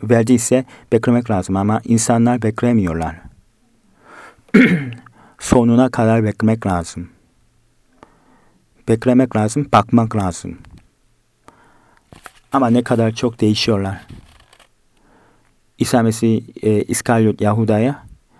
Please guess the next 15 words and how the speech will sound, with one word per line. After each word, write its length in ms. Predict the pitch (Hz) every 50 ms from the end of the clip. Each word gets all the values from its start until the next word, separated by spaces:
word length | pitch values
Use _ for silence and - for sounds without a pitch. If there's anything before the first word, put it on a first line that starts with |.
| _ _ _ _ 160
"Bu 100 | 175 -
kişi, 420 | - 269 - - - 147 160 160 _ - - - - _ _ _ _ _ _ _ -
e, 220 | - 107 104 104 98
keşke 520 | - - - - - - 143 131 131 127 _ _ _ -
doğmasaydı 640 | 131 131 120 107 101 - - 113 107 101 95 92 -
daha 200 | 101 98 98 - - - _ _ _ _ _ _ _ _ - - _ _
iyi 180 | 123 123 120 113
olurdu." 520 | - 107 104 104 107 107 98 98 104 98
diye 300 | - 101 98 98 101 101 - - - - _
söylediği 460 | - - - 110 107 113 113 139 147
gibi, 280 | 131 104 98 113 139 - - _ _ _ _ _ _ _ _ _ _ _ _
o 240 | 151 160 160 160 - -
henüz 440 | - - 156 151 156 160 151 - -
İsa 300 | 104 117 113 - 131 127
Mesih'in 720 | 117 110 110 - - 120 117 117 113 - 139 139 135 -